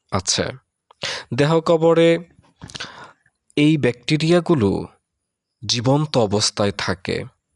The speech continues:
যখন দেহটাকে কবরস্থ করা হয়, তখন সেই ব্যাকটেরিয়াগুলো সক্রিয় হয়ে ওঠে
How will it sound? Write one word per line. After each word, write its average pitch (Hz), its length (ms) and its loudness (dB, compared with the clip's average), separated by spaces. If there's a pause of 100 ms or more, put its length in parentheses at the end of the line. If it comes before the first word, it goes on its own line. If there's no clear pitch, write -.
(420)
যখন 165 340 0
দেহটাকে 127 760 0
কবরস্থ 160 560 0
করা 160 320 0
হয়, 165 340 0 (440)
তখন 123 520 -2 (600)
সেই 185 240 0
ব্যাকটেরিয়াগুলো 156 920 0
সক্রিয় 160 600 0
হয়ে 156 220 4
ওঠে 156 440 2